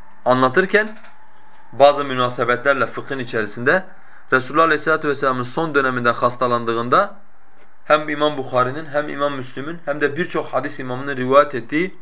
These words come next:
onlarca rivayette cemaat ile namaza katılmadı, cemaat ile namaza iştirak etmedi.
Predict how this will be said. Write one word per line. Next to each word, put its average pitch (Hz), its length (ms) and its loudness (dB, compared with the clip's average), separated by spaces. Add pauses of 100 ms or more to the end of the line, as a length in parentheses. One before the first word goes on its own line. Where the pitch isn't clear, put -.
onlarca 135 560 2
rivayette 117 580 0 (540)
cemaat 139 460 4
ile 135 220 0
namaza 127 540 0 (160)
katılmadı, 160 640 2 (540)
cemaat 127 380 4
ile 139 160 -2
namaza 127 320 -2
iştirak 117 480 -2
etmedi. 156 460 -2